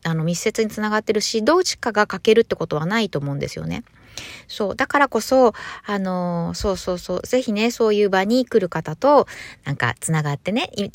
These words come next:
今まで自分が会ったこともないような、えー、人とお話できるっていうのもすごく収穫があると思うし、えー、そうだな。私がこうやってイタリアから日本に行くことで、何か、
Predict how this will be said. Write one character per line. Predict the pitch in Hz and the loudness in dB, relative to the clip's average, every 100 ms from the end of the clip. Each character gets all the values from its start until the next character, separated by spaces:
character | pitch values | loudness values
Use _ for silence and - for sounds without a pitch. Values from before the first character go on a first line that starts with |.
| - | -6
今 | 220 | 0
ま | 240 | 2
で | 214 | 2
自 | 160 | 0
分 | 185 185 | -4 0
が | |
会 | - | -2
っ | |
た | - - | -2 -6
こ | 247 | -2
と | 196 | 0
も | 175 | 0
な | 170 | 0
い | 165 | 0
よ | 160 | -2
う | 156 | -2
な、 | 208 254 190 - - - - | 2 2 2 -4 -18 -20 -6
え | 135 127 | -2 -2
ー、 | |
人 | 127 - | -2 -4
と | 160 160 - | 0 0 0
お | |
話 | 156 165 165 | -2 -2 -2
で | - | -4
き | 170 | -2
る | 247 | -2
っ | |
て | 233 | 0
い | 165 | -2
う | |
の | |
も | 143 | -2
す | - | 2
ご | 190 254 | 4 6
く | 262 | 4
収 | - 165 | 4 0
穫 | 160 147 | -2 -2
が | 156 165 | 0 2
あ | |
る | 165 | 2
と | 165 | -2
思 | 165 165 | -2 -2
う | |
し、 | - 220 208 - - - - - | 0 4 4 0 -12 -16 -18 -4
え | 160 156 147 143 | 0 2 2 0
ー、 | |
そ | 185 | 0
う | |
だ | 151 | 0
な。 | 185 233 | 4 4
私 | 190 202 190 | 2 -2 -4
が | 180 | 0
こ | 180 | 0
う | |
や | |
っ | 175 | 2
て | 180 | 0
イ | - | 0
タ | 175 | -2
リ | 175 | 0
ア | 170 | 0
か | 165 | 0
ら | 160 | 0
日 | 170 | -2
本 | 170 | -2
に | 151 | -4
行 | - | -4
く | |
こ | 233 | -2
と | 180 | 0
で、 | 196 214 | 4 4
何 | 170 214 | 4 0
か、 | 196 165 135 | 2 2 2